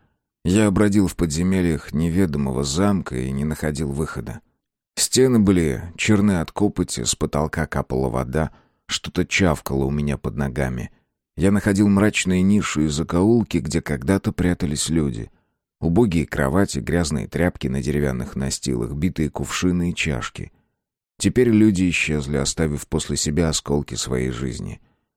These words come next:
Свет мелькал впереди время от времени, но едва я сворачивал в новый коридор, как оказывался в тупике. За стеной слышались голоса, но я не мог разобрать ни слова. Под ногами кто-то шевелился и пищал.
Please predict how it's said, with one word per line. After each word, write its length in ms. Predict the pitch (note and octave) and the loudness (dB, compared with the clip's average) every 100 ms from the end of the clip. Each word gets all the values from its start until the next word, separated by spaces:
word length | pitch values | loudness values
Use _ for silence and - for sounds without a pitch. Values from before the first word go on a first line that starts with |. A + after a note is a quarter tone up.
| _ - | _ -8
Свет 500 | - E2+ G2+ A2 - | -2 2 4 4 2
мелькал 460 | E2+ E2 - G2 D2 | -2 -2 2 0 0
впереди 520 | - D#2 D#2+ F#2+ F2 | -2 -2 0 2 0
время 380 | - E2+ D#2 D2 | 2 0 0 -2
от 140 | - | -2
времени, 500 | F#2 G2+ E2 B1+ A#1 | 2 2 2 -2 -2
но 220 | D#2+ F#2 | -2 0
едва 440 | F2 F2+ E2 E2+ C2+ | 0 -2 0 -2 0
я 200 | C#2+ C2+ | -2 -2
сворачивал 760 | C2+ C#2+ E2 - C#2 B1 B1+ | -2 0 0 -2 -4 -2 -2
в 140 | A#1 | -2
новый 400 | D#2 F2 C#2+ A#1+ | -2 0 0 -4
коридор, 580 | - C2 B1 F2+ F2+ F2+ _ _ _ - | -4 -4 -2 0 0 -2 _ _ _ -6
как 180 | E2 - | -4 -2
оказывался 680 | D2 D#2 D2+ C#2 C2 - | -2 0 0 -2 -2 -4
в 120 | A#1+ - | -6 -8
тупике. 500 | - B1 - G#1+ - _ _ _ _ _ _ _ - | -8 -8 -8 -10 -10 _ _ _ _ _ _ _ -2
За 160 | F#2 | 2
стеной 400 | G#2 A#2 A#2 C3+ | 4 4 4 4
слышались 520 | G#2+ G#2 G2+ F#2+ F2+ - | 4 4 4 2 2 2
голоса, 520 | E2+ F2+ - G#2 F2+ | 2 2 2 2 2
но 120 | C#2+ | 2
я 160 | D2 D#2 | 2 0
не 120 | E2+ | 2
мог 220 | F#2+ - | 0 0
разобрать 500 | F2 D#2+ E2 F#2+ - | 0 0 2 0 0
ни 120 | E2 | -4
слова. 640 | D2 D#2+ E2 C2+ A1+ G1+ - _ _ _ - | -4 -2 -2 -2 -4 -8 -12 _ _ _ 0
Под 160 | F#2+ | 2
ногами 480 | F2+ F#2+ F#2+ G#2+ G#2+ | 4 2 2 4 2
кто-то 320 | F#2+ - F2 | 2 0 0
шевелился 720 | D#2 - D2+ D#2+ G2 G2+ - D2 | 0 -2 -2 2 2 2 0 -2
и 80 | |
пищал. 720 | C2+ B1 B1 - E2+ E2+ F2+ | -2 -4 0 0 2 2 0